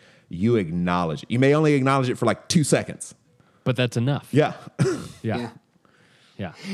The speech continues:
Speaker 3: Did, did they talk about this in the documentary that Jordan got Isaiah discluded from the dream team?
Speaker 1: <laughs> They did. Jordan says that he was not responsible.
Speaker 3: Yeah.
Speaker 1: Uh, and he says a lot of other players didn't like,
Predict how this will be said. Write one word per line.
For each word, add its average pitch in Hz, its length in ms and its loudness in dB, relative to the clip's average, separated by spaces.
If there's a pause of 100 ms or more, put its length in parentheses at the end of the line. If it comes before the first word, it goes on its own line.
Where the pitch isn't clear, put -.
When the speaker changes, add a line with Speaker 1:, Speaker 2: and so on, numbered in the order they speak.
(120)
Speaker 3:
Did, 185 380 0
did 214 140 2
they 466 160 6
talk 415 180 -8
about 381 200 -8
this 233 180 -2
in 226 140 2
the 208 80 2
documentary 196 600 0
that 170 220 -2
Jordan 170 440 -2
got 143 280 -2 (240)
Isaiah 147 800 -2 (180)
discluded 156 920 -4 (180)
from 143 320 -2
the 123 540 0
dream 147 240 0
team? 156 180 -2 (140)
Speaker 1:
<laughs> - 140 -8
They 175 220 2
did. 147 400 0
Jordan 190 360 -2
says 135 320 0
that - 140 -2
he - 440 -2
was 151 160 2
not 123 240 0
responsible. 131 920 -2 (260)
Speaker 3:
Yeah. 151 200 0
Speaker 1:
Uh, 101 280 0 (160)
and 107 260 -2
he 127 140 -2
says 123 480 2
a 101 80 -2
lot 110 340 2
of 123 80 0
other 117 220 2
players 123 560 0 (140)
didn't 127 320 0
like, 113 360 0